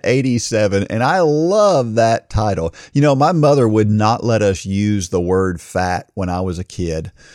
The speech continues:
um, but I think it is powerful to call things what it really is and to deal with it head on. And that's exactly what Pam Bishop does in this story. So I hope that you enjoy Not Too Fat to Run.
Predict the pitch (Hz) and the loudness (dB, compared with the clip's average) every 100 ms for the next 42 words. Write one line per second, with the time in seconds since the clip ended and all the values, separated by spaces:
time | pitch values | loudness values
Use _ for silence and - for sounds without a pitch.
0 | - - - 90 87 - - 135 - 247 | -20 -12 -6 -4 -4 -6 -4 -6 -4 -4
1 | 262 247 226 165 - - 107 107 95 82 | -4 -4 -2 -2 -4 -6 -4 -2 -2 -4
2 | 67 107 _ - _ _ - 120 - - | -12 -14 _ -20 _ _ 0 0 -4 -4
3 | 139 156 165 160 - 127 127 113 90 104 | 2 4 4 2 0 0 2 0 0 2
4 | 113 110 - 92 90 104 117 120 - 101 | 2 2 -2 -4 0 2 2 0 -2 -2
5 | 95 92 - 113 131 101 175 240 214 175 | 0 -2 -2 0 0 0 0 0 0 -2
6 | 139 120 147 135 98 - 151 180 226 202 | -2 0 0 0 -4 -2 -2 0 -2 -4
7 | 139 104 120 165 156 165 170 156 - - | -2 -2 -2 -2 -2 -6 -6 -8 -16 -2
8 | 110 - - 131 147 160 110 117 110 120 | 0 0 -2 0 0 0 0 -2 -2 -4
9 | 92 87 92 85 85 - 139 175 202 147 | -4 -2 0 -2 -4 -6 -2 0 0 0
10 | 123 131 - - 117 101 90 - 98 - | 2 0 -2 -4 0 0 0 0 -2 0
11 | 113 165 156 165 147 123 - 120 151 175 | -2 0 0 0 0 -4 -2 2 2 2
12 | 147 107 92 87 80 80 - - - 92 | 0 2 2 2 -2 -6 -14 -20 -10 -6
13 | 87 92 117 - - 107 120 - 87 92 | -2 -2 -2 -4 0 0 0 -2 -4 -4
14 | - - 107 104 92 78 71 101 | -8 -6 -4 -2 -2 -4 -6 -10